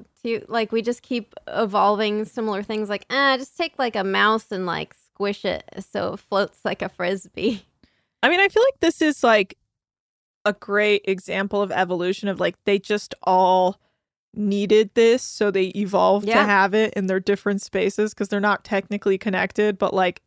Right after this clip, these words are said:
Speaker 2: in whatever world or whatever environment they live in, they just were like, "Well, I need to, I need to be gliding,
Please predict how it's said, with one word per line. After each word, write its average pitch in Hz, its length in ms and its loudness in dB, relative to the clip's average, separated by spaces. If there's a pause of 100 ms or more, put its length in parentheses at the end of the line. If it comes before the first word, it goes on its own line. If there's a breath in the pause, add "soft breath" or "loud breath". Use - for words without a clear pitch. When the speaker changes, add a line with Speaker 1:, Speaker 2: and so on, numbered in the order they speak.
Speaker 2:
in 190 220 -2
whatever 185 540 0 (240)
world 190 540 -2
or 190 80 -4
whatever 190 520 0
environment 190 720 0
they 208 120 2
live 196 220 0
in, 202 140 -2
they 180 100 -4
just 180 180 -4
were 190 100 0
like, 185 140 0
"Well, 190 140 0
I 202 140 0
need 349 160 -2
to, 196 240 2
I 226 100 4
need 403 200 0
to 208 60 0
be 190 160 -2
gliding, 202 640 2